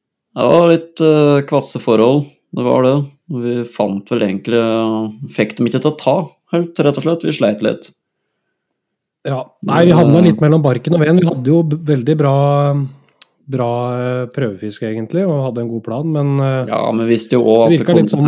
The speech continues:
Speaker 2: det
Speaker 1: forandre
Speaker 2: var
Speaker 1: seg mye i løpet av den der uka der, så det, men uansett så
Speaker 2: Mm.
Speaker 1: sleit vi jo generelt med å få den til å ta, for vi så jo veldig mye følgefisk.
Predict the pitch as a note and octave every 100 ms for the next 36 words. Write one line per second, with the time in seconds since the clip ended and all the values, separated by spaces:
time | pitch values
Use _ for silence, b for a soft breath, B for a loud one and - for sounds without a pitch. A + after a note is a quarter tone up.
0 | D#3 E3 D3+ E3 G#2+ A2+ G#2+ F2+ E2 A2
1 | A#2 G2+ F#2 - G2+ G2 G2 F#2+ G2 G2
2 | G2+ G2+ A#2+ A2+ A#2 A2 G#2+ G#2+ B B
3 | B B A2+ A2+ G#2 F2+ D2+ A#2 A2+ -
4 | A2+ A2 G#2+ G#2+ G#2+ G2+ - _ _ _
5 | _ _ _ - A2+ F#2+ F#2+ A#2 A#2+ A#2+
6 | A#2 A2 A2 G2 G2+ G#2 A2 A2 G2 A2+
7 | A2+ - A2 B2+ - A2+ - - - G2
8 | F#2+ G#2+ B2 A#2+ G#2+ A#2 G#2 - G#2+ A2
9 | G#2+ G2+ D3 F3+ -